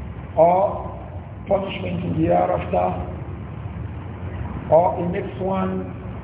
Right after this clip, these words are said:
incur the wrath of Allah subhanahu wa ta'ala, or distancing one from the mercy of Allah subhanahu wa ta'ala, or it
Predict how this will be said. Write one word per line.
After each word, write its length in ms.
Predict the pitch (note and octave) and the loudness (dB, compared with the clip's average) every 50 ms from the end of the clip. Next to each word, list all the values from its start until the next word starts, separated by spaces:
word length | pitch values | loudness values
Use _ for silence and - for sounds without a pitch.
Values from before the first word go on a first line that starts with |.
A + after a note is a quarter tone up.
| - - | -4 -2
incur 600 | - D#3+ D#3+ E3 D#3+ - G#3+ - - F3 D#3+ D#3+ - - - - - | 0 0 0 0 2 6 8 8 8 8 4 0 -2 -4 -6 -4 -2
the 80 | D#3+ E3 | -2 0
wrath 320 | F3 G3 G3+ F#3 F#3 F#3 | 2 2 2 2 2 0
of 80 | E3+ - - | -4 -2 -2
Allah 320 | E3+ E3 F3 F3+ F#3 F3+ F3+ - | -2 0 2 2 2 2 2 0
subhanahu 400 | - - - E3+ F3+ F3+ F3 F3 | -2 -2 0 2 2 2 2 2
wa 160 | F3 F3+ F3 | 2 2 2
ta'ala, 500 | F3 F3+ E3 E3+ F3 F#3 F3+ F#3 F#3+ G3 G3 G3 - - - - - - - - - - - - - - - - - - - - - - - D3+ | 4 2 2 4 4 2 4 4 4 4 4 2 0 -4 -6 -6 -6 -6 -8 -8 -8 -10 -8 -10 -10 -8 -10 -10 -10 -10 -10 -10 -10 0 6 6
or 240 | D#3+ E3+ E3+ E3+ | 8 8 6 4
distancing 640 | G3 A#3 A#3 - B3+ A#3 A3+ A3 A3+ A3+ G#3 G3+ G3 | 2 0 0 0 0 0 0 0 -2 -2 -4 -2 0
one 320 | G3 G3+ G#3+ G#3 G3+ G3 F#3+ - - F#3+ | 2 4 4 4 2 0 -4 -4 -2 0
from 560 | G3 F#3+ F#3 F#3 F#3 F#3 F#3 F#3 - - - - - - - - - - - - | 2 4 4 6 6 6 4 2 0 -2 -6 -6 -6 -6 -6 -6 -6 -6 -2 0
the 100 | E3 E3+ | 2 2
mercy 400 | E3+ E3+ G3+ A3 A3 G#3+ - F#3 | 4 4 4 4 4 4 4 4
of 160 | F3+ E3+ E3+ | 4 4 4
Allah 400 | - F3 E3 F3 F#3 F#3+ F#3+ F#3+ | 2 2 2 4 4 4 4 2
subhanahu 1080 | F#3+ F3+ E3+ E3+ E3 F#3 F#3 F3+ F3 F3 F3 F3 F3+ F3+ F3+ - - - - - - - | 0 -2 -2 2 2 2 2 2 0 0 0 0 0 0 0 0 0 -2 -2 -4 -4 0
wa 100 | E3+ F3+ | 2 2
ta'ala, 800 | F3+ - - E3+ E3+ E3+ F3+ F3 F3 F3+ F3+ F3+ F3+ F3+ F3+ F3+ - - - - - - - - - - - - - - - | 2 4 2 2 4 4 4 4 4 4 4 4 4 2 2 -2 -4 -4 -6 -6 -8 -8 -8 -8 -8 -8 -10 -10 -2 2 4
or 320 | E3 F3+ F#3 F3+ F3 F3 | 6 6 6 4 2 2
it 240 | E3+ F3 E3+ E3+ E3+ | 0 0 0 -2 -2